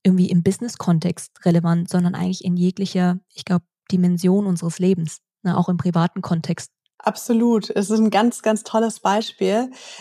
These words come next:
Speaker 2: Gerade in so Situationen, in denen so, äh, die Wirklichkeit auf uns einknallt und plötzlich, wir mit plötzlichen Veränderungen zu kämpfen haben, ist Selbstführung natürlich der Schlüssel, um darauf adäquat reagieren zu können. Und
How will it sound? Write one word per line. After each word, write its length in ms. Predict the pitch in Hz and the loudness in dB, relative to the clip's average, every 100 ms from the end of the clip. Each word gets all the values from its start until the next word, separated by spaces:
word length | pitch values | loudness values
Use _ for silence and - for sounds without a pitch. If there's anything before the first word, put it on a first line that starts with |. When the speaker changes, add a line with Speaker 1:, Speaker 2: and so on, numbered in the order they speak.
| - - _ _ _ - | -20 -20 _ _ _ -12
Speaker 2:
Gerade 500 | - 196 214 247 214 | -2 2 4 2 2
in 200 | 196 190 | 0 -2
so 100 | 190 | -4
Situationen, 800 | 185 190 196 190 - 202 196 190 | -6 -4 -6 -6 -6 -4 -2 -2
in 160 | 190 | -2
denen 320 | 190 190 190 185 | -2 0 -2 -2
so, 140 | 185 | -2
äh, 260 | 180 - - - - _ 190 - | -2 -6 -10 -14 -18 _ -12 -2
die 100 | 208 175 202 | -2 -2 0
Wirklichkeit 600 | 190 233 269 - 233 220 | 2 2 2 0 0 0
auf 160 | 208 220 | -2 -2
uns 140 | 226 | -4
einknallt 680 | - 214 240 - 233 269 - | -2 -4 -4 -2 -2 -2 -4
und 140 | 208 | -4
plötzlich, 400 | 202 202 - 208 | -2 -4 -4 -4
wir 280 | 190 190 202 | -4 0 0
mit 180 | 202 196 | 0 0
plötzlichen 500 | 208 208 202 - 190 | -2 -2 -6 -6 -8
Veränderungen 800 | - 180 214 226 180 175 165 180 | -6 -2 0 2 0 -4 -6 -8
zu 120 | - | -10
kämpfen 480 | - 180 185 - 185 | -10 -8 -10 -8 -8
haben, 280 | 185 190 190 | -4 -4 -4
ist 140 | 190 | -4
Selbstführung 560 | 190 190 - - 196 185 | -4 -6 -10 -12 -8 -6
natürlich 500 | 185 - 185 190 - - - - - | -8 -6 -4 -4 -10 -20 -20 -6 0
der 220 | 185 202 | 2 0
Schlüssel, 480 | - 226 220 196 - | 2 2 2 -2 -2
um 180 | 190 | -4
darauf 400 | 180 180 190 185 | -4 -2 -4 -4
adäquat 500 | 190 190 - 185 185 | -6 -6 -4 -6 -4
reagieren 460 | 185 185 208 226 185 | -6 -2 2 2 2
zu 160 | - 180 | -6 -10
können. 400 | 175 170 180 - _ - | -8 -8 -8 -12 _ 0
Und 500 | 202 196 196 196 | 2 4 4 2